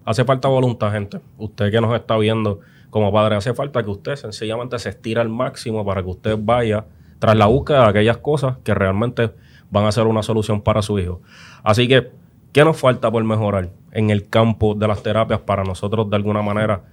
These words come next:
lograr un mayor alcance o de alguna forma intentar cubrir todas las áreas?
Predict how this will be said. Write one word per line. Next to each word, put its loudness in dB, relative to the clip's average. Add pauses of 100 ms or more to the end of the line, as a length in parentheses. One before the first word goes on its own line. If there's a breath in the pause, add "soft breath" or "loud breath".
(500 soft breath)
lograr 8
un 2
mayor 4
alcance 0
o 4
de 6
alguna 0
forma 0
intentar -2
cubrir 0
todas -4
las -6
áreas? -12